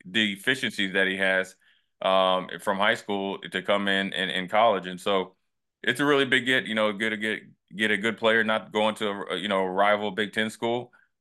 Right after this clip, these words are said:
Um, you're getting a great player and a football player and, um, a guy that's only gonna be ascending. And what I mean by that is, as you saw him move up the ranks as far as where he got offers from,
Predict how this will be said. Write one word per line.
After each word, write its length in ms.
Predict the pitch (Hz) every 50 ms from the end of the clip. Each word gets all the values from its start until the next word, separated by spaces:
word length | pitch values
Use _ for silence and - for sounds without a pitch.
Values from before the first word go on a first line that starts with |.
| _
Um, 300 | - 101 98 95 92 95
you're 120 | 95 95 92
getting 240 | 98 117 - 95
a 100 | 98 95
great 400 | 92 87 90 95 107 113 - -
player 420 | - 110 107 107 113 117 120 117 104
and 280 | - - 90 101 95
a 80 | 92 92
football 380 | - - 110 104 - 117 110 107
player 460 | - 113 113 113 117 120 127 123 - -
and, 560 | - 95 95 95 95 95 95 95 - - -
um, 520 | - 95 95 95 92 90 90 90 90 87 - _ -
a 80 | 90 95
guy 240 | 90 104 104 107
that's 280 | 104 104 104 98 - -
only 240 | 107 107 110 107 107
gonna 400 | 98 107 104 104 101 98 95 - - - 90
be 140 | 98 101
ascending. 500 | 95 87 - - 120 120 117 98 98 92
And 100 | 95 95
what 120 | 98 104 107
I 60 | 107
mean 200 | 107 107 107 104
by 160 | 98 101 98 90
that 220 | 101 110 113 107
is, 280 | 107 101 98 92 - - _ _ _ _ _ _ _ _ _ _ _ _ _ _ _ _ _ -
as 140 | - 98 101
you 100 | 107 107
saw 280 | - - 123 120 123
him 160 | 120 120 120 113
move 220 | 113 117 113 113
up 160 | 113 110 -
the 80 | 107 101
ranks 320 | 104 107 110 110 110 107 -
as 100 | 98 -
far 220 | - 107 107 104
as 80 | 101 98
where 240 | 92 104 107 107
he 100 | 104 110
got 200 | 104 107 101 90
offers 360 | - 92 101 104 - - 113 110
from, 360 | - 120 120 120 123 127